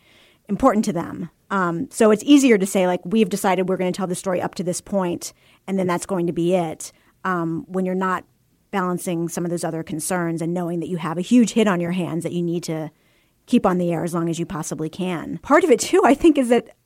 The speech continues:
there's so much T V to watch that part of the sense of relief is not only, "Wow, they really, they clearly know what story to tell." It's like,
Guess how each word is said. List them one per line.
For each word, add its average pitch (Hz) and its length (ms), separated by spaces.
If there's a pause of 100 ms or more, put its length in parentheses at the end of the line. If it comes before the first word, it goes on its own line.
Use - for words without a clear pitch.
(380)
there's 269 180
so 254 240
much 285 220
T 247 140
V 214 160
to 254 80
watch 302 380
that 233 180
part 277 220
of 277 60
the 262 60
sense 226 260
of 190 100
relief 214 320
is 202 80
not 208 140
only, 214 420 (320)
"Wow, 233 160
they 214 140
really, 202 280
they 208 160
clearly 220 400
know 208 160
what 196 140
story 214 200
to 247 60
tell." 262 120
It's 254 100
like, 233 140